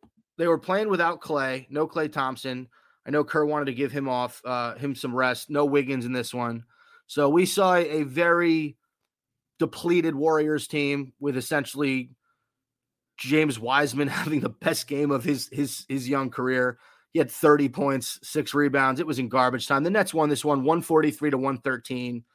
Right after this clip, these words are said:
Um, how many Nets were in double figures? One, two, three, four. Nine Nets were in double figures. Markieff Morris had nine. Yuta Watanabe had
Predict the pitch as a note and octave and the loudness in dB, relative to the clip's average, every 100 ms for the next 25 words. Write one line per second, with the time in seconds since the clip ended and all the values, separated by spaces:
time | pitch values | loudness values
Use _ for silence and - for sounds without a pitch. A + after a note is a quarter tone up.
0 | _ _ _ - C3+ C#3 B2+ A#2+ A#2+ _ | _ _ _ -2 4 4 4 2 -6 _
1 | _ - F3+ G3 G3 F3+ E3+ D#3+ E3 D3 | _ -4 4 4 6 4 2 0 0 0
2 | C3+ C#3 C3+ - C3 A2 G2+ - - _ | 2 2 0 -2 -2 -4 -10 -12 -18 _
3 | _ - C#3+ F3 F3 E3+ D#3 D#3 D#3+ D3+ | _ -2 0 0 0 0 0 0 0 0
4 | - D#3 C3+ A#2+ B2 - _ _ - A#2 | 2 2 4 0 -4 -8 _ _ -8 2
5 | D#3 E3 F#3 G3 G3 D3 D3+ F3 F3 D#3+ | 6 8 8 6 2 -2 0 0 0 0
6 | D3 A#2+ D#3 D3 - D#3+ D3 D3+ D3 B2+ | 2 4 4 4 0 -2 0 2 2 0
7 | - _ _ _ _ D3 D#3+ - D#3+ C#3+ | -6 _ _ _ _ 0 0 2 0 2
8 | D3 C#3 - C3+ C#3 C#3 C#3 C3+ C3 A#2 | 0 0 -2 -4 -2 2 2 0 -4 -2
9 | C3 C3+ B2+ C3 C3 B2+ B2 A#2+ | 0 2 2 0 0 0 -2 -4